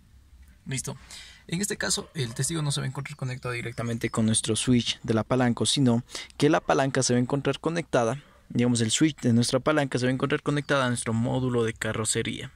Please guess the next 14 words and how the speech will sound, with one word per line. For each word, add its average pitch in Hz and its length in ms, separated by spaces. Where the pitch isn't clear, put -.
Nuestro - 180
módulo 101 280
de - 60
carrocería 156 460
va 135 80
a - 40
constar 135 320
de 127 100
cinco 139 320
terminales. 147 640
Estamos 123 460
reconstruyendo 127 640
todos 123 340
los - 600